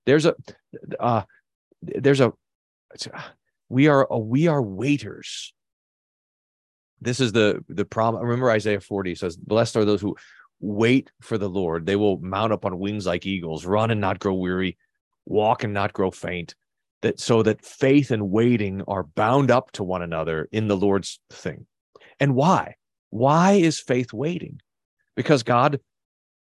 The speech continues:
gives a promise. There's, God builds in gaps. Th-, th-, this is maybe a way to think about it. God builds in gaps between the giving of the promise and the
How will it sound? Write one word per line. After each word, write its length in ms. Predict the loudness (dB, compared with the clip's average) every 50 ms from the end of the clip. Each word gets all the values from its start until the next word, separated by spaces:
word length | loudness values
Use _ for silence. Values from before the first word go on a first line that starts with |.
| _ _ _ _ _ _ _ -20 -16 -8
gives 360 | 2 4 4 4 4 2 -2
a 60 | -2
promise. 840 | -4 -4 -8 -2 0 0 2 2 0 -2 -4 -4 -6 -6 -10 -12 -14 -18 _ _ _ _ _ _ _ _
There's, 260 | 0 2 2 2 2 -2
God 640 | -8 -12 -6 -4 0 2 2 4 2 2 -2 -4 0
builds 420 | 2 2 4 2 0 -2 -6 -8 -8
in 380 | -6 -4 -2 -2 -4 -6 -6
gaps. 640 | -6 -4 -4 -4 -4 -4 -8 -10 -12 -14 -16 -16 -12 -8 -8
Th-, 220 | -8 -8 -8 -8
th-, 140 | -8 -8 -8 -12 -14
this 240 | -6 -4 -4 -2 -2
is 140 | -4 -4 -6 -8 -10 -8
maybe 220 | -4 -2 -2 0 0
a 80 | 0
way 100 | 0 -2
to 160 | -2 -4 -6 -8 _
think 140 | -8 -8 -6
about 180 | -6 -8 -8 -8
it. 120 | -10 -14 -20 -20 -20 _ _ _ _ _ _ -6
God 380 | -2 2 4 4 4 4 2 2
builds 300 | 2 4 4 4 2 2
in 180 | 0 0 0 -2
gaps 500 | -4 -4 -2 -2 -2 -4 -6 -8 -10 -10
between 400 | -10 -10 -4 0 0 2 2 2
the 80 | 0
giving 400 | -2 -2 0 0 2 2 2 2
of 120 | 0 0 -2
the 60 | -4
promise 440 | -2 -2 -2 0 0 0 -2 -4 -6 -4
and 180 | -4 -2 0 0
the 160 | 0 0